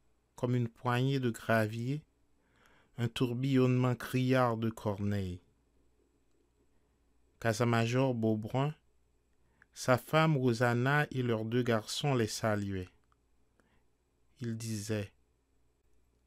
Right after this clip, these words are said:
Frère, merci, oui.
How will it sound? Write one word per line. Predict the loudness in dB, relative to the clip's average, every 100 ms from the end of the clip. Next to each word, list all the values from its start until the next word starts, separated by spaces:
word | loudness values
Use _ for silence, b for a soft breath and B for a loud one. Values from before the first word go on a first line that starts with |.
| _
Frère, | -10 -4 -2 -2 -6 -12 _ _ _ _ _ _ _ _ _ _ _ -10
merci, | -4 -4 -4 -10 -8 -8
oui. | -6 -8